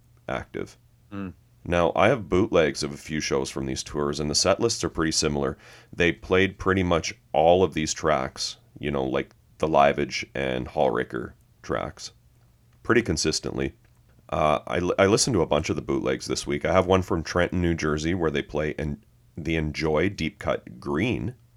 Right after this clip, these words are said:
Speaker 1: That was cool to hear.
Speaker 2: Mm-hmm.
Speaker 1: Totally underrated Descendants track. At the Saint Louis show, they opened the show with the Ologistics,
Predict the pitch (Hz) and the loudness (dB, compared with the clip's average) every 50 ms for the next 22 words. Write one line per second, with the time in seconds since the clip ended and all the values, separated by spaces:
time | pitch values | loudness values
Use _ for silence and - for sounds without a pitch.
0 | _ _ _ _ _ - - 80 95 113 113 - - 80 71 60 58 65 71 69 | _ _ _ _ _ 0 2 2 4 2 2 -2 -4 -4 -4 -4 -4 -4 -4 -4
1 | 52 67 98 110 _ _ _ _ _ _ _ 98 90 104 104 98 90 - _ _ | -2 -2 -4 -4 _ _ _ _ _ _ _ -18 -14 -12 -12 -12 -12 -16 _ _
2 | _ _ _ _ _ - - 95 92 90 80 76 - 67 69 67 67 65 65 65 | _ _ _ _ _ 0 2 4 4 4 2 0 0 -2 -2 -2 -2 -2 -2 -4
3 | 64 65 - - - - 69 64 67 65 - - - 64 64 80 - - _ - | -4 -6 -6 -6 -8 -6 -6 -6 -8 -8 -10 -6 -4 -2 -2 -2 -4 -8 _ -20
4 | - - - _ _ - 90 85 - 80 - - - 98 98 101 - 80 82 85 | -20 -20 -20 _ _ 0 0 2 2 2 2 2 4 4 4 4 2 2 2 4
5 | 95 107 101 - - 80 73 71 69 71 73 71 - - - 78 82 101 - - | 4 4 2 2 0 0 0 0 0 0 -2 -2 -2 0 4 6 6 6 6 2
6 | 85 71 58 53 - - _ _ _ _ _ - - 78 - - - 82 92 101 | 0 -2 -2 -6 -8 -12 _ _ _ _ _ -8 -6 -6 -4 -2 2 4 4 4
7 | 73 64 64 62 71 - - 67 71 64 64 64 - 58 - - - - - - | 2 2 -2 -4 -6 -4 -2 0 0 0 -2 -4 -6 -6 -6 -8 -8 -10 -12 -12
8 | - - - - | -10 -12 -12 -12